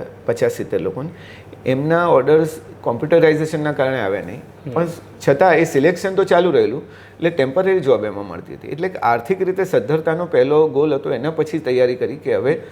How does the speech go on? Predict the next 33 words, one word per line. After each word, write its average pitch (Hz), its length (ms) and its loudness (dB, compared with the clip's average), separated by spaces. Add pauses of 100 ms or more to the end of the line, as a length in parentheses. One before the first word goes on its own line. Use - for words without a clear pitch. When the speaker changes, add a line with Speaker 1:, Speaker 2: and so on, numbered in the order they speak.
(280)
Speaker 2:
હમ. 135 60 -10
Speaker 1:
તૈયારી 139 320 4
કરી 104 180 0
શકાશે. 98 360 -8
કેમ 160 160 -6
કે 185 100 -2
સમ-, 123 600 -4
સમજ 151 380 -2
થોડી 185 220 2
લેટ 170 240 2
આવી 160 220 2 (480)
અને 156 200 -2 (360)
થોડોક 165 280 2
મને 175 180 0
ફાયદો 156 360 4
રહ્યો 156 240 4
કે 165 120 -6
મને 156 520 -4 (120)
રિઝર્વેશનના 147 640 -4
કારણે 139 500 -2 (100)
એટેમ્પ્ટનો 147 680 -2 (380)
પ્રશ્ન 127 280 2
રહ્યો 107 220 4
નહીં. 90 160 -8 (160)
Speaker 2:
હમ. 127 120 -8 (200)
Speaker 1:
એટલે 170 420 4 (340)
કદાચ 165 300 4
એકવીસથી 160 360 0
લઈને 175 240 2
ત્રીસ 156 340 0
વર્ષનો 165 340 2
જે 151 140 0
ગાળો 135 640 2